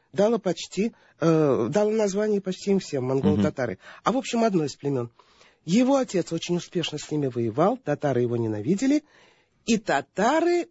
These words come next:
Speaker 1: сумели этого Ясугая Баатура отравить.
Speaker 2: Папу.
Speaker 1: Да, папу. Подробности разные.
Speaker 2: Мгм.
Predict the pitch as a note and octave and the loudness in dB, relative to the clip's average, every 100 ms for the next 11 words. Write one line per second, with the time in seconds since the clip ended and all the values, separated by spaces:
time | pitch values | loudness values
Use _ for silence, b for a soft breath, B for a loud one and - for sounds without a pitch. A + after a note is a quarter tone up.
0 | _ - - F3 E3 G3 F#3+ D3 B2 B2 | _ -18 -4 2 4 4 2 -2 -6 -8
1 | B2+ C#3 - C#3 D#3 C#3 A2+ C#3+ E3 - | -8 -8 -8 -4 0 2 2 0 0 2
2 | D#4+ C4 - C4 - G#3+ G#3+ B2 A#2+ - | 2 0 -2 -6 -4 -4 -4 -6 -12 -6
3 | F#2+ E2 - - _ - - _ G#3+ F#3+ | -4 -4 -8 -20 _ -6 -6 _ -2 0
4 | - B2+ C#4 F4+ A#3 G3 F#3+ C3+ G2+ E2 | -2 -6 -2 0 -2 -2 -2 -2 -4 -8
5 | - D#2+ F2 | -12 -8 -8